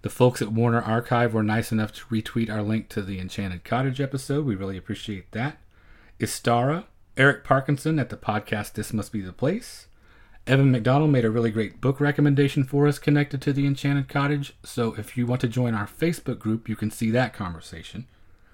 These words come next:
Scott Morris and the fine gentleman at Fuds on Film. Mike Scharf, R J Tugas, the A B Film Review, Mateo Boscarol, Hanea Belser,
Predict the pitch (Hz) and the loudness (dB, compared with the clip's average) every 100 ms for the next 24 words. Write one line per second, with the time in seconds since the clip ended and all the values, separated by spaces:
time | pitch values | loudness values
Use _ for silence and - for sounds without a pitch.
0 | - - - 135 123 123 123 127 120 117 | -20 -20 0 2 4 4 4 4 2 0
1 | 107 - 120 117 117 117 110 101 - 113 | 0 0 0 2 2 2 0 -2 -2 -2
2 | 101 101 92 - 135 170 185 - _ - | -2 -4 -6 -4 0 0 -2 -8 _ -20
3 | - _ - - 120 110 - 151 180 - | -20 _ -14 0 0 0 0 2 0 -4
4 | - - _ _ _ _ _ - 120 110 | -18 -20 _ _ _ _ _ 0 2 4
5 | 117 113 131 156 190 - - - _ _ | 0 2 2 2 0 -6 -16 -20 _ _
6 | _ _ - 117 127 131 120 120 110 160 | _ _ -4 -2 2 4 4 2 2 2
7 | 175 175 151 160 156 151 151 - - - | 4 4 2 2 2 0 -4 -16 -20 -20
8 | - - 117 - 123 110 101 123 147 - | -12 -4 0 2 4 4 4 4 4 2
9 | 151 147 151 147 156 - _ - - - | 4 6 4 2 -2 -12 _ -20 -20 -14
10 | - 120 123 120 104 107 143 160 170 165 | 0 2 4 4 2 4 4 4 -2 -4